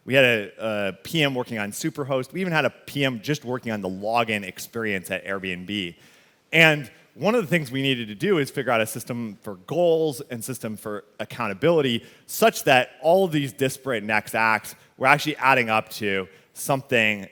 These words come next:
that actually made the company as a whole respond to user needs and make sure that we were taking care of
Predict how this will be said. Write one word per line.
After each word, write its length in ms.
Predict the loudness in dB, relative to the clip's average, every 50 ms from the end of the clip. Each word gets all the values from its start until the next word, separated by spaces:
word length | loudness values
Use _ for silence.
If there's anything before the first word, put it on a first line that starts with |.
| -10 -6
that 160 | -6 -6 -6
actually 420 | -2 0 0 0 0 -2 -4 -6 -6
made 260 | -2 0 0 0 0
the 60 | -2
company 480 | -6 -8 -8 -8 -8 -6 -6 -6 -6 -4
as 160 | -6 -6 -8
a 40 | -8
whole 460 | -12 -10 -6 -4 -2 0 0 0 -2
respond 420 | -4 -10 -12 -10 -8 -6 -6 -6
to 60 | -6 -6
user 240 | -8 -8 -8 -10
needs 260 | -8 -8 -8 -8 -8 -8
and 80 | -8
make 160 | -6 -6 -6
sure 140 | -8 -10 -10
that 120 | -10 -10 -8
we 100 | -8 -10
were 180 | -10 -10 -10
taking 360 | -12 -12 -10 -10 -8 -8 -10
care 240 | -14 -12 -10 -10 -8
of 100 | -8 -10